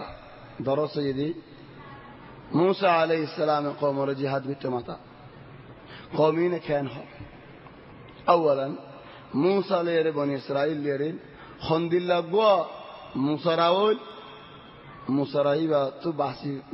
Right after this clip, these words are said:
টাইম ফাইদে হলে হযরত আদম আলাইহিস সালামর দুয়া ফুয়া ইদারার একখান হালত হইল।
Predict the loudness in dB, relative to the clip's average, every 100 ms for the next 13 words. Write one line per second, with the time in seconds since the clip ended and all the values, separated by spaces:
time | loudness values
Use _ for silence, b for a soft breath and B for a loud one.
0 | -6 -6 -6 0 0 0 0 0 2 2
1 | 0 -2 -6 -18 B B -2 0 2 0
2 | 4 4 4 4 2 4 4 2 -2 -2
3 | 0 2 2 2 0 -2 -10 -18 B B
4 | -6 -4 -2 2 4 2 0 0 4 2
5 | 0 -14 -18 -18 -18 -20 -20 -20 -20 -20
6 | -20 -6 -2 0 2 2 0 0 0 2
7 | 2 0 -4 -10